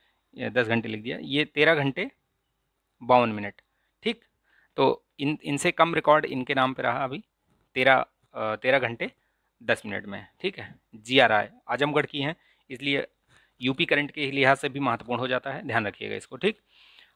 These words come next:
मालदीव सरकार ने इस स्पोर्ट्स आइकॉन का पुरस्कार दिया है किसको? सुरेश रैना को दिया है। किस भारतीय अर्थशास्त्री को यूएन के सलाहकार बोर्ड में शामिल किया गया है? तो अभी जब मैंने बताया आपको कि कोई भी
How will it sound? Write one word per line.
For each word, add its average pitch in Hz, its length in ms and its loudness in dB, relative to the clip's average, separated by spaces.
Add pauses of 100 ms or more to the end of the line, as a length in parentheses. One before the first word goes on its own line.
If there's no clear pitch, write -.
मालदीव 151 320 6
सरकार 180 320 0
ने 180 260 -4
इस - 260 -18
स्पोर्ट्स 165 460 -2
आइकॉन 147 520 4 (100)
का 151 60 -8
पुरस्कार 139 420 0
दिया 139 200 0
है 135 100 -4
किसको? 139 240 -12
सुरेश 123 320 -2
रैना 123 200 2
को 135 120 -8
दिया 127 200 -4
है। 156 100 -12 (320)
किस 180 140 -2
भारतीय 160 320 4
अर्थशास्त्री 156 540 -4
को 175 160 -2
यूएन 147 320 -2
के 160 100 -8
सलाहकार 147 420 2
बोर्ड 139 220 0
में 147 120 -2
शामिल 120 280 0
किया 113 180 -4
गया 110 160 -4
है? 107 100 -8 (320)
तो - 60 -2
अभी 139 220 -2
जब 170 120 2
मैंने 175 220 2
बताया 165 340 4
आपको 165 240 -2
कि 165 80 -12
कोई 151 240 -4
भी 165 300 -8